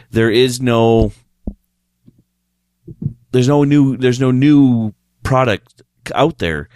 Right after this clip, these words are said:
And if there is anything new, because it's new, it never succeeds because no one ever wants to spend the money on something they've never seen before.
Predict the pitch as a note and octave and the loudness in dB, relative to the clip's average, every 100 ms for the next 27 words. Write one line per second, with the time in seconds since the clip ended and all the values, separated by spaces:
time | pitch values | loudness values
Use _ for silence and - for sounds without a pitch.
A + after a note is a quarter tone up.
0 | _ - - B2 B2 A#2+ C#3+ D#3 C3+ A#2+ | _ -12 -4 -4 -2 0 0 0 -2 -2
1 | A2 A#2+ E3 C3+ A#2+ A2+ - _ _ _ | -2 0 2 2 0 -2 -10 _ _ _
2 | - B2 - C#3+ E3+ C3+ - G#2+ G#2 G#2 | -6 -4 -2 -2 0 -4 -4 -2 0 2
3 | E2 A2+ A#2+ A#2 - A2+ - D3+ B2+ A#2 | 0 0 -2 -2 -2 -2 0 0 0 -2
4 | A2+ A#2+ A2+ A2 A2 A2 G#2+ G#2 G2+ - | -6 -6 -4 -2 -2 -2 -2 -2 -4 -6
5 | G2+ G#2 G2+ G2+ G#2 G2+ G2 G#2 - G2 | -6 -4 -2 -2 -2 -4 -6 -8 -6 -2
6 | F#2 F#2 F2 F2 - B2 A#2 F2+ E2 D#2+ | -2 -2 -2 -2 -2 -2 0 -2 -4 -8
7 | - - | -8 -14